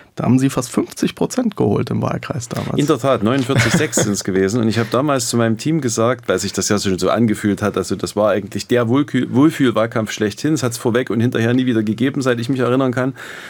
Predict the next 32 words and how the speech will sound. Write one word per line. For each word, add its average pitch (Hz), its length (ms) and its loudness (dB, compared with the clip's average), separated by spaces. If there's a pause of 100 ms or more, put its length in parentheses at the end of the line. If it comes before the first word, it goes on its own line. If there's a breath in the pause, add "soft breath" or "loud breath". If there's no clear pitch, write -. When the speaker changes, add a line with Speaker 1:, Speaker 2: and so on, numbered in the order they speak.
(120)
Speaker 2:
Und 123 100 2
ich 117 100 2
habe 120 120 0
damals 123 340 0
zu 117 80 2
meinem 113 220 4
Team 135 220 0
gesagt, 113 540 0 (300)
schade, 135 320 0
dass 113 180 0
wir 110 80 2
heute 131 220 2
die 123 40 2
fünfzig 151 340 -2
nicht 131 180 -4
geknackt 127 380 -4
haben. 127 420 2
Wir 113 100 4
werden 120 240 4
nie 156 180 2
wieder 147 200 0
so 120 80 0
ein 131 80 4
Ergebnis 113 500 0
sehen. 120 320 4
Es 104 120 -6
kann 127 160 -2
jetzt 120 180 2
nur 123 80 2
noch 113 120 2
schlechter 85 360 -4
werden. 58 280 -6